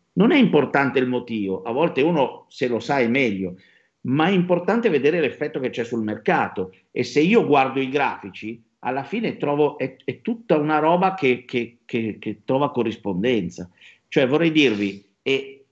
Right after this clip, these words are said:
e, e di questo ci sono, e in questo ci sono molti numeri, vorrei citare una cosa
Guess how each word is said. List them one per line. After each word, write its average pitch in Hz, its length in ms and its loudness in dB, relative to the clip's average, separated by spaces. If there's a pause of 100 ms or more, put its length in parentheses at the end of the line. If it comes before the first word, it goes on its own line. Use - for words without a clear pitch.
e, 139 240 -8
e 139 100 -4
di 151 160 -4
questo 156 500 4
ci - 140 -10
sono, 143 300 -4
e 156 80 -4
in 156 100 -6
questo 151 280 -2
ci - 120 -10
sono 143 260 2
molti 143 360 0
numeri, 123 380 2
vorrei 151 420 2
citare 135 560 0
una 123 220 -4
cosa 123 520 -2